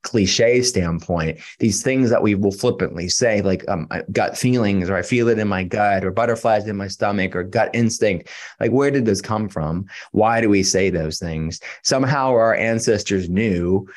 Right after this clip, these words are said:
that the gut was in some way the seat of our soul. And now research is really showing that to be true in a physiological way when you're looking at the gut-brain axis. And that's something that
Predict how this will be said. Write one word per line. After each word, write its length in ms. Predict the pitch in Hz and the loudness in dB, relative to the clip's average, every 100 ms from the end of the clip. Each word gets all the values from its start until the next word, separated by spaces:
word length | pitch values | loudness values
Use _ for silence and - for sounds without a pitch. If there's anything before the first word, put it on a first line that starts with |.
| - | -6
that 180 | 110 107 | -2 0
the 80 | 120 | 0
gut 320 | 104 117 117 | 0 0 0
was 380 | 113 101 92 - - | -2 -2 -4 -8 -6
in 140 | 104 | -4
some 380 | 101 131 127 117 | -2 2 4 4
way 460 | 113 120 90 90 98 | 2 2 0 2 2
the 120 | 104 | 0
seat 260 | - 120 | 0 2
of 100 | 107 | 2
our 160 | 98 90 | 0 0
soul. 560 | - 117 87 85 95 - - - - | 0 0 0 -2 -8 -12 -20 -10 -4
And 480 | 107 104 104 107 117 | -2 2 2 2 2
now 360 | 113 120 123 | 2 2 0
research 520 | 113 117 131 127 104 | 2 4 4 0 -2
is 120 | 101 110 | -2 0
really 160 | 113 | 0
showing 540 | 104 - 127 123 110 101 | 0 -2 0 0 -2 -2
that 280 | 92 85 | -4 -6
to 100 | - | -4
be 140 | 98 98 | -2 0
true 480 | - 147 120 101 95 | 0 2 4 4 4
in 320 | 110 110 107 | 0 -2 -2
a 60 | - | -6
physiological 960 | - 147 135 123 110 113 110 110 98 | -2 2 4 4 2 0 -2 -4 -2
way 460 | 98 131 98 78 92 | 2 2 0 -2 -2
when 160 | 98 | -2
you're 100 | 107 | -2
looking 260 | 107 104 107 | -4 -2 -4
at 80 | 98 | -2
the 80 | 98 | 0
gut-brain 460 | 104 95 98 95 | 0 0 -2 0
axis. 460 | 107 127 - 98 - | -2 -4 -2 -2 -2
And 100 | 101 | -6
that's 120 | 98 | -4
something 280 | 101 90 101 | -4 0 0
that 240 | 85 - | 0 -4